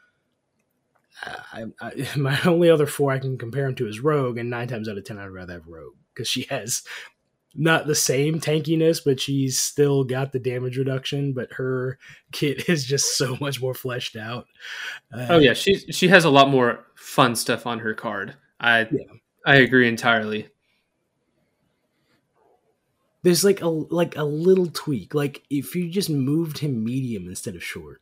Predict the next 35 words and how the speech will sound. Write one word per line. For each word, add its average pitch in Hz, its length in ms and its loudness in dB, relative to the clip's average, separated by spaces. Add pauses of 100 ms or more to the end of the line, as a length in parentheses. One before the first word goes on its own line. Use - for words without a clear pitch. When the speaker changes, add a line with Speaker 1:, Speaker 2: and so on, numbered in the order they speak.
Speaker 1:
I 90 80 -16
would 87 160 -18
love 85 240 -16
him. 73 300 -20 (460)
Or 127 100 -4
if - 80 -10
you 156 60 -4
gave 160 280 2
him 139 360 -2 (280)
a - 60 -12
push - 480 0
instead 131 260 -4
of 113 100 -12
concussive 120 500 -8
force, 87 540 -8
I 113 80 -8
would 113 140 -12
like 107 200 -14
him 101 80 -12
a 92 60 -16
lot 87 200 -18
better. 85 280 -20
But, 107 280 -18 (920)
<sighs> 123 100 -8 (1300)
I 139 120 -4
try. 147 540 0
I, 135 260 -2
I - 20 -4
put 175 220 -2
him 170 100 -2
on 151 80 -2
the 131 60 -4
table. 135 480 -4 (120)
I 117 80 -8
do. 117 420 -4